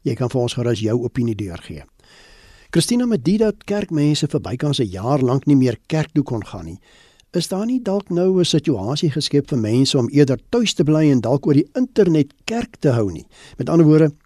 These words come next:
het die doodsklok gelui vir kerkbywoning of kan dit herstel?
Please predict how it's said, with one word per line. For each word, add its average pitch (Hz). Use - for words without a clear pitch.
het 165
die 214
doodsklok 143
gelui 117
vir 107
kerkbywoning 135
of 147
kan 170
dit 170
herstel? 147